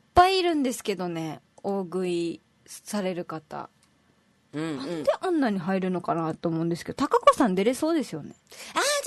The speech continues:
Speaker 2: 私、あー、無理です、無理です。じゃあもう、味わって食べたい。
Speaker 1: 味わって。
Speaker 2: うんうん。
Speaker 1: バターチキンカレー、味わって。
Speaker 2: そう、もうあれはもう、あれは何杯でもいけます、
Speaker 1: うん。
Speaker 2: 私。
Speaker 1: おい-、美味しいですね。
Speaker 2: 美味しいから、
Speaker 1: あれ、
Speaker 2: 美味しいから。
Speaker 1: あれ、超最高でしたね。
Speaker 2: あれ？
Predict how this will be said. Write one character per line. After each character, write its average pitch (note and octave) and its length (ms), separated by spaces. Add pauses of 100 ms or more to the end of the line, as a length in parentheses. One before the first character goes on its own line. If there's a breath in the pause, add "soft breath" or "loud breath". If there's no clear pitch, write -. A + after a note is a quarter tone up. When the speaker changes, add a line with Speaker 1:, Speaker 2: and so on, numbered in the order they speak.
Speaker 2:
私、 A4 120
あ - 40 (160)
ー、 A3 60
無 G#3+ 160
理 G3+ 80
で D#3+ 140
す、 E3+ 80
無 E3 80
理 D3+ 80
で - 80
す。 - 60 (360)
じ B3 60
ゃ B3 40
あ - 20
も F3 160
う、 - 60 (460)
味 G3 220
わ A#3 80
っ - 20
て A3 180
食 E3 120
べ C#3+ 80
た - 100
い。 G3 40
Speaker 1:
味 F#3+ 120
わ F3+ 80
っ D#3+ 60
て。 - 200
Speaker 2:
う - 40
ん - 20 (260)
う - 40
ん。 - 20
Speaker 1:
バ G3+ 100
タ G#3 120
ー G3+ 60
チ - 100
キ G3 120
ン F3+ 80
カ E3+ 120
レ C#3+ 200
ー、 - 40
味 F3 60
わ F#3+ 80
っ - 20
て。 E3+ 40
Speaker 2:
そ E3+ 60
う、 E3+ 40
も E3+ 100
う E3+ 60
あ F3 100
れ F3 120
は E3+ 60
も E3 240
う、 - 60
あ - 80
れ A#3 60
は B3 60
何 G3+ 200
杯 G#3+ 160
で B3+ 80
も A3+ 100
い D3 60
け - 100
ま D#3+ 140
す、 D3 120
Speaker 1:
う - 40
ん。 - 20
Speaker 2:
私。 - 320
Speaker 1:
お A#3 40
い-、 - 40
美 C4+ 40
味 C4 40
し - 180
い C#4+ 40
で C4+ 100
す - 100
ね。 D#3+ 160
Speaker 2:
美 E3 60
味 F3+ 200
し - 480
い C#3+ 40
か - 140
ら、 - 60 (220)
Speaker 1:
あ A#3 40
れ、 - 40 (160)
Speaker 2:
美 - 20
味 D#4+ 180
し - 120
い - 40
か - 100
ら。 - 60 (580 loud breath)
Speaker 1:
あ - 40
れ、 B3 100
超 C#4+ 220
最 E4 200
高 C4+ 180
で A3 100
し G3 60
た F#3+ 140
ね。 D#3+ 180 (2250 soft breath)
Speaker 2:
あ D3+ 80
れ？ F3 140